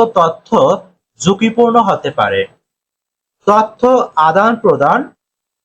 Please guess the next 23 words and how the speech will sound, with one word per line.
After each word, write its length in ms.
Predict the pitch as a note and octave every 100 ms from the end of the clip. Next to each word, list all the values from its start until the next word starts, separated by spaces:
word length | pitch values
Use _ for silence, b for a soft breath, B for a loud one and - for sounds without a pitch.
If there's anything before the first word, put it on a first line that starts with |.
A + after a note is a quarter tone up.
| _
ঝুঁকিপূর্ণ 560 | A#2 E3 F#3 A3 B3 A#3+ A#3
হলে 280 | A#3+ A#3+ E3+ E3+
কি 140 | - G#3+
কি 200 | G#3+ A3 D#3 F3
ক্ষতি 340 | - - A#3
হতে 240 | G3 D#3+ C#3+
পারে, 300 | A2+ G2+ F#2 F2 _ _ _ _ _ _ _ _
তথ্য 340 | G3 G#3 G#3 - G#3 E3 - -
আদান 320 | D#3 F3 A3+ A#3+
প্রদানে 520 | - E3+ D#3+ C#3+ D3+ A#3+ - _ _ _ _
আপনি 340 | D#3+ F3+ G#3 B3
সাধারণত 580 | B3+ A#3 A3 A#3 A#3 A#3 G#3 D#3+ D#3+
কোন 220 | G#3+ A3 A3+
মাধ্যম 540 | G#3+ G#3+ - A3+ D#3 D#3+ E3
বেশি 340 | E3 F3 A3+ F#3+
ব্যবহার 400 | D#3 D3 D#3 D3+
করেন, 320 | B2 G#2 G2 F#2+ _ _ _ _ _ _ _ _ _ _
তথ্য 340 | G3 G#3 G#3 - C4 F#3+ -
আদান 320 | E3 E3 G3 A3+
প্রদানে 460 | F#3+ F3 D3 D#3 B3 D4+ _ _ _ _
কোন 200 | G3 A3 A#3+
মাধ্যম 540 | A#3+ A#3+ - A#3+ D#3+ E3+ E3+
বেশি 400 | E3+ F3 G#3+